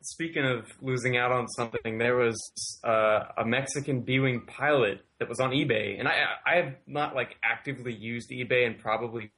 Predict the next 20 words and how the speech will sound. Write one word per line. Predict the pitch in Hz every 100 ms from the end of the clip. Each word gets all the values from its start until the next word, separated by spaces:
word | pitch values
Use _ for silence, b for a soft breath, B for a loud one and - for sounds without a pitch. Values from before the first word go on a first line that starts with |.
| 104
five | 110 104 113
or |
six | 107 117 110 -
years, | 110 131 131
so | -
it | 117
was | 113
kind | - 147
of |
exciting | 139 139 135 123 131 127
to, | 123
like, | 117 110 -
look | 135 131 143
at | 143
something | 135 131 135 127
and | 117
maybe | 117 123
bid | 104 117
on | 135 151
it, | 156